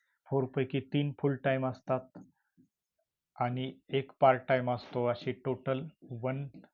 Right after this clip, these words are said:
प्लस फोर म्हणजे फाईव्ह ची बॉडी असते. आणि सगळ्यांना, अ,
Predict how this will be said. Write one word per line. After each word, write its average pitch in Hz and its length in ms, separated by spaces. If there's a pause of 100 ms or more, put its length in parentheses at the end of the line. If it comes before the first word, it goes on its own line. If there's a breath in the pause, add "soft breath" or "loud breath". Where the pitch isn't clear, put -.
(200)
प्लस - 480
फोर 131 240
म्हणजे 127 340
फाईव्ह 131 400
ची 131 200
बॉडी 123 340
असते. 113 280 (840 loud breath)
आणि 123 280
सगळ्यांना, 135 920 (320)
अ, 123 240